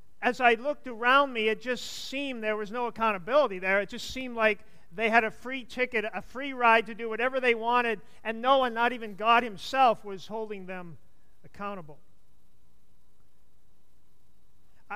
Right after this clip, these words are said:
I think for me it started with a number of disappointments in my own life, in my family, in the things that I was doing, in the, in the work of the ministry,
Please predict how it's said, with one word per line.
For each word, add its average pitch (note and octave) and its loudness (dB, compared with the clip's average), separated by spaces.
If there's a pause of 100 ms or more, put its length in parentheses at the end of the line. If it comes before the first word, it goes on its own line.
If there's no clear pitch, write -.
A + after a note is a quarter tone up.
I A3 4
think D#4+ -2
for D#4 0
me C4+ 0
it A3+ 2
started B3+ 4
with G#3 -6 (760)
a F#3+ -10
number A#3 -2
of F#3 -6
disappointments B3 -4
in A3+ -8
my G3+ 0
own A#3 -4
life, A#3 2 (1040)
in G3+ -6
my F#3 -2
family, A#3 0 (460)
in G3 -4 (960)
the F#3+ -12
things B3 -4
that A3+ -4
I A3+ 8
was G3+ -2
doing, A#3 -2 (1300)
in G#3+ -8
the, G#3+ -2
in A3 -6
the A3 -2
work C4 8
of G3 -8
the G#3 -6
ministry, A3+ 2